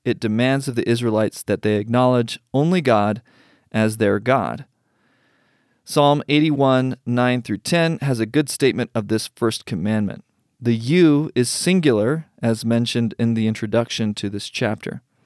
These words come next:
but many translators will wish to use a plural pronoun here and throughout the rest of the chapter. End quote. Now, I wasn't entirely happy with this discussion, so I went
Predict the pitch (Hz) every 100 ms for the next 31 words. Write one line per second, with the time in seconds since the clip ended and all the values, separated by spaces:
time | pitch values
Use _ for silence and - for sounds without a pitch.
0 | _ - - - - 107 131 175 180 165
1 | 135 123 113 110 110 - 113 110 110 117
2 | - - 120 107 113 107 - 104 - 151
3 | 156 - 110 101 98 104 113 117 98 -
4 | 123 _ _ _ _ - 113 110 113 107
5 | 110 - 110 104 98 107 - 107 - -
6 | 107 92 - - - - 123 117 117 -
7 | 185 117 - - _ _ _ 160 175 208
8 | 214 190 147 127 185 180 165 127 120 147
9 | 143 139 113 107 110 117 117 113 - -
10 | 110 117 117 113 - 110 - 156 151 -
11 | 98 104 - - 110 107 - - 117 165
12 | 190